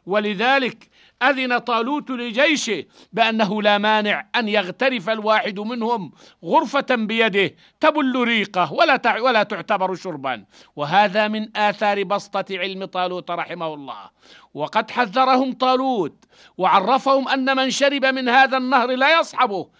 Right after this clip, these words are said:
لا يصحبه في قتال أعداء الله من الوثنيين أتباع جالوت، ولا يجاوز النهر، غير أنه عندما وصل هذا الجيش إلى النهر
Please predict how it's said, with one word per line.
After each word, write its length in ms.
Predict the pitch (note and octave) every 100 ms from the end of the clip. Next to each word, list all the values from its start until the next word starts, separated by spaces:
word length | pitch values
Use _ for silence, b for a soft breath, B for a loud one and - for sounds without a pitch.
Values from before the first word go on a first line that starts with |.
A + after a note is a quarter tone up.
| b -
لا 200 | E3+ A#3
يصحبه 480 | - C#4+ A3+ G#3+
في 140 | G3 G#3
قتال 440 | G#3 F#3+ G3 F#3+
أعداء 380 | F#3+ F3 F#3+ F3+
الله 320 | F#3 F#3 F3+
من 120 | F3
الوثنيين 840 | F3+ F3+ E3 F3+ F3+ F#3+ G#3 G#3 F3+ B B -
أتباع 420 | G3+ F#3 C4 B3
جالوت، 680 | F#3 D#3+ D#3 D3+ D#3+ B2+ _ _ b b b
ولا 300 | - C#3 F3
يجاوز 560 | A#3+ C4+ A3+ C4+ C4+ G#3+
النهر، 460 | B3 A3+ G3 - - _ b b -
غير 420 | C3 F3+ G3 G3+
أنه 400 | G#3+ G#3+ G3+ G#3+
عندما 460 | G3 G#3+ A3 G#3+ G#3+
وصل 340 | A3 A3+ A3
هذا 320 | G3+ A3 G#3
الجيش 420 | G#3+ F#3 A3 G#3+
إلى 240 | A3+ A3 A3
النهر 300 | G#3+ A3